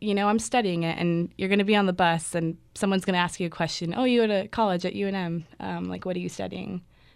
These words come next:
And you're gonna say, "Sustainable studies," and they're gonna ask, "What is sustainability?" And I think it's, you know, that first step, that paradigm shift of being more aware and being more conscious and to be better for not only yourself, you know, sustainability in the sense of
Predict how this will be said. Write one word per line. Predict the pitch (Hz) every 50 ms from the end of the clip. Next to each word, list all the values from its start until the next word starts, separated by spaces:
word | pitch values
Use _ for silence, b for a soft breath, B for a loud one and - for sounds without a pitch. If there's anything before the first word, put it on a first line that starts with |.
| b b
And | - 170
you're | 170 170
gonna | 175 175 165
say, | - 196 185
"Sustainable | 175 - - - 220 214 220 220 226
studies," | 220 - 233 214 196 - - - 175 - 170
and | 165 165 165 b b b b b b b b b b b
they're | - 180
gonna | 180 180
ask, | 185 190 190 175 160 - -
"What | 196 202
is | 214 208 208
sustainability?" | - - 180 180 - - - - - - - 95 - - - - 180 180 185 -
And | 208 202
I | 214 214
think | 214 233 240 240 233
it's, | 240 226 226 - - - - B B B B -
you | 202 190
know, | 180 180 180
that | 185 180 -
first | - 190 185 -
step, | - 196 180 180 180
that | 185 - -
paradigm | - - 175 175 175 175 170 175 175
shift | - - 175 175 - -
of | 170 170 165 160 - b b b b b b b b b b
being | - 202 202 208 214
more | 220 220 220
aware | 220 208 208 208 208 208
and | 202 190 180
being | 185 180 185 185
more | 185 185
conscious | 185 - - 185 175 175 175 - 185 175 170 175 - - -
and | - 180 175 170 170 165 160 - b b b b b b b b b b b
to | - -
be | 214 233 247
better | 220 - 190 185 185 185 175 175 180
for | 180 - 185 180 175 170 -
not | - 226 254 285
only | 302 302 302 302
yourself, | 311 311 302 - - 175 170 180 185 -
you | 208
know, | 196 196 196 196
sustainability | 196 - 208 196 - - - 190 190 196 185 175 170 175 180 180 185 180
in | 180 180
the | 180
sense | 175 - - 180 175 170 -
of | 185 170 175 180